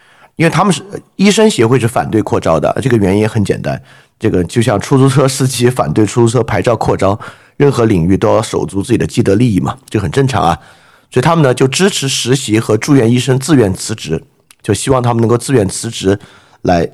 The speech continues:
抵制政府的这次，其实跟罢工有点像。好，然后呢，就有很多人罢工，主要医院的一千六百多名实习和住院医生啊，就从二月二十一号开始，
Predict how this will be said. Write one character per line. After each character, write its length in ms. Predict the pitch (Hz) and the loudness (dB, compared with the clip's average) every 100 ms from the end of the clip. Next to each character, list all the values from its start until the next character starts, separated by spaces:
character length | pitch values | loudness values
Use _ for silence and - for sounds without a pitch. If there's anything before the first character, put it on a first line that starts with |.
| _ _ _ _ - | _ _ _ _ -8
抵 220 | 98 71 | -4 -4
制 260 | - 170 | -2 0
政 240 | 135 135 117 | 2 0 0
府 100 | - | -4
的 80 | 69 | -6
这 160 | 82 | -6
次， 200 | 76 - | -6 -10
其 140 | - 127 | -4 0
实 80 | 139 | 2
跟 100 | 151 | 2
罢 240 | 151 120 | 0 0
工 140 | 135 | 2
有 40 | 139 | 0
点 140 | 139 | 0
像。 260 | - 185 - - - _ _ _ _ _ _ _ - | -2 -4 -4 -8 -20 _ _ _ _ _ _ _ -6
好， 240 | - - - - - _ | -4 -4 -8 -20 -20 _
然 160 | 123 143 | 0 2
后 80 | |
呢， 100 | 180 | 2
就 140 | 131 139 | 2 2
有 40 | |
很 120 | 135 | 2
多 100 | 87 | 0
人 80 | 95 | 0
罢 180 | 110 90 | 0 0
工， 240 | - 92 87 - - - - | 0 -2 -4 -14 -20 -20 -4
主 160 | 110 | 2
要 120 | 131 160 | 4 4
医 120 | 160 | 4
院 160 | 165 | 4
的 80 | 139 | 4
一 180 | - 170 | 2 0
千 240 | - 175 | 2 4
六 140 | 208 220 | 6 4
百 160 | 92 | 2
多 100 | 87 | 0
名 160 | 95 95 | 0 0
实 260 | 107 - 98 | -2 -4 -6
习 160 | - | -2
和 120 | 92 | -2
住 180 | 104 110 | -2 0
院 180 | 92 90 | 0 0
医 60 | 101 | -2
生 240 | - 95 | -2 -2
啊， 140 | 90 - | -4 -4
就 100 | 107 | -4
从 140 | 104 | -2
二 160 | 117 104 | 0 2
月 80 | |
二 100 | 113 | 2
十 160 | 107 117 | 0 0
一 80 | 143 | 0
号 140 | 131 | 0
开 180 | - 90 | -2 -4
始， 220 | 80 - | -4 -10